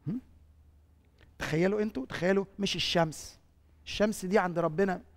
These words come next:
مش نجم، دي بتاعة كده، صح؟ دي طلعت الشمس اللي احنا عاملين بيها قبة ديت، ها؟ عاملين بيها قبة، هي طلعت ولا حاجة، ها؟ طلعت بلايين من النجوم وأصغرهم الشمس،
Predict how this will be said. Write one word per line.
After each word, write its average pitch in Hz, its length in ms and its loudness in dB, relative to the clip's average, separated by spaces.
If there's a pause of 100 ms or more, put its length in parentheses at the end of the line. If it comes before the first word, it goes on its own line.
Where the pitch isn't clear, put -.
(440)
مش 190 240 0
نجم، 156 320 2 (760)
دي 180 80 0
بتاعة 214 360 6
كده، - 300 -4 (260)
صح؟ 220 240 4
دي 175 100 -2
طلعت 202 280 2
الشمس 233 360 0
اللي 208 120 6
احنا 202 200 0
عاملين 196 400 2
بيها 214 140 6
قبة 220 320 4
ديت، 233 320 2
ها؟ 254 240 4
عاملين 254 300 0
بيها 240 140 4
قبة، 269 400 4 (240)
هي 226 120 6
طلعت 294 300 4
ولا 320 160 10
حاجة، 277 420 4 (120)
ها؟ 240 180 0 (520)
طلعت 285 360 6 (400)
بلايين 277 1400 4 (140)
من 233 240 6
النجوم 240 840 6
وأصغرهم 285 800 4
الشمس، - 560 -6